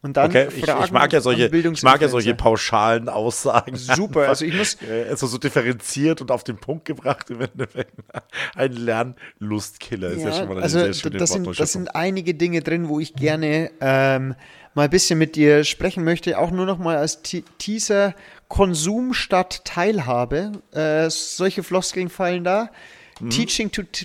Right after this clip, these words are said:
Speaker 1: to the test. Ähm, und da wird übrigens auch die Frage geklärt, wir hatten mal eine Stunde drüber, wenn Sie jetzt und hier die Möglichkeit hätten, etwas zu verbessern, was wäre es?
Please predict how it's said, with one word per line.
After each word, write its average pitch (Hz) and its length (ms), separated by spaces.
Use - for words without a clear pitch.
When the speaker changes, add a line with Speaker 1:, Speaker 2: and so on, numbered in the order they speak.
Speaker 1:
to - 160
the 175 80
test. - 760
Ähm, 160 560
und 165 540
da 160 180
wird 202 140
übrigens 196 480
auch 214 220
die 175 120
Frage 185 360
geklärt, 156 420
wir 170 180
hatten 156 260
mal 131 140
eine 127 120
Stunde 175 400
drüber, 123 360
wenn 165 160
Sie 170 160
jetzt - 500
und 190 140
hier 202 180
die 185 80
Möglichkeit 196 500
hätten, 180 220
etwas 160 320
zu 170 120
verbessern, 151 540
was 156 240
wäre 151 300
es? - 340